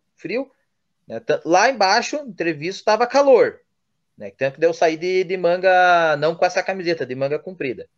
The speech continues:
e calça. Aí, mas depois lá em cima esfriou muito.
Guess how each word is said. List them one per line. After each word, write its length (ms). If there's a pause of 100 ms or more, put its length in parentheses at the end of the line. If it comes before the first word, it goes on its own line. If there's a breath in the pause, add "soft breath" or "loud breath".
(200)
e 120
calça. 520 (520)
Aí, 640
mas 180
depois 300
lá 100
em 60
cima 280
esfriou 680
muito. 500